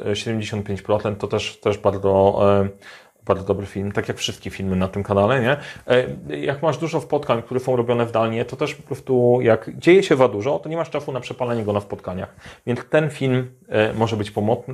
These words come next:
pomocny, te trzy. E, czemu te Q R kody? Te Q R kody dlatego, że, e, to też jest w formie prezentacji.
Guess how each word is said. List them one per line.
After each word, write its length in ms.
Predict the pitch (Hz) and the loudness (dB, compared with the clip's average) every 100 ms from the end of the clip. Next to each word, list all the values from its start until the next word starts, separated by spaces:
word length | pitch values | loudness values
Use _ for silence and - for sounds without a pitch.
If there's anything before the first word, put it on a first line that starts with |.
| - | -6
pomocny, 440 | - 120 117 110 104 | 2 4 2 0 -4
te 140 | 104 | -6
trzy. 260 | - - 90 - - - | -6 -10 -12 -14 -20 -6
E, 80 | 117 | -2
czemu 260 | - 175 | 0 2
te 100 | 185 | 0
Q 180 | - 147 | -2 2
R 100 | 135 | 2
kody? 300 | - 113 156 | 2 2 2
Te 120 | 160 | -2
Q 160 | - 156 | -4 -4
R 100 | 143 | -2
kody 220 | 165 156 | 0 0
dlatego, 380 | 143 135 156 151 | 0 0 0 0
że, 300 | 143 135 139 135 131 | 2 2 2 2 0
e, 40 | |
to 180 | 131 131 | -2 -6
też 180 | 143 143 | -4 -4
jest 120 | 139 | -6
w 40 | |
formie 260 | - 135 127 | -4 -2 -2
prezentacji. 840 | 127 123 127 131 123 98 92 - | -2 -2 2 2 0 -2 -8 -8